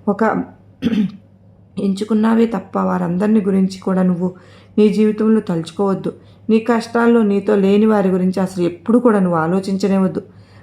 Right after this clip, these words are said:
అతని ప్రాణం పోతున్నా సరే నువ్వు చేయి అందించవద్దు. ఏమో కానీ వారికి మాత్రం మరలా తిరిగి జీవితంలో నీకు మునుపటి కంటే ఎక్కువ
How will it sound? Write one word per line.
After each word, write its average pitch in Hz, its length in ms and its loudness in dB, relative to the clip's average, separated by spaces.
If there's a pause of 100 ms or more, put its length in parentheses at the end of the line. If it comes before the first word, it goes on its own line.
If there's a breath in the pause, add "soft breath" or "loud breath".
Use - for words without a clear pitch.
(200 soft breath)
అతని 196 280 0
ప్రాణం 196 400 0
పోతున్నా 226 560 4
సరే 247 200 2
నువ్వు 202 220 2
చేయి 196 260 0
అందించవద్దు. 185 580 0 (160)
ఏమో 214 280 2
కానీ 202 320 0 (160)
వారికి 180 340 -6
మాత్రం 185 420 -4
మరలా 190 320 -2
తిరిగి 175 320 -8
జీవితంలో 185 420 -2
నీకు 180 260 -2 (460 loud breath)
మునుపటి 247 440 2
కంటే 202 360 2
ఎక్కువ 226 560 0